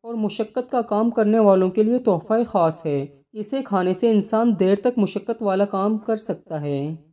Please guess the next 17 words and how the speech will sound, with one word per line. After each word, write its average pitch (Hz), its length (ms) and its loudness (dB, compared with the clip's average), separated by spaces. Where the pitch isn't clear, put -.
नंबर 226 320 -4
नाइन, 147 560 0
अमलोक 208 460 -4
खाने 170 300 0
से 151 360 -4
जहनी 190 400 -2
तवानाई 180 460 2
हासिल 170 360 2
होती 175 300 0
है 143 460 -2
और 226 120 -10
सुस्ती 226 400 -10
काहली 196 360 0
ख़त्म 233 280 -2
हो 220 140 2
जाती 151 360 0
है। 143 500 -4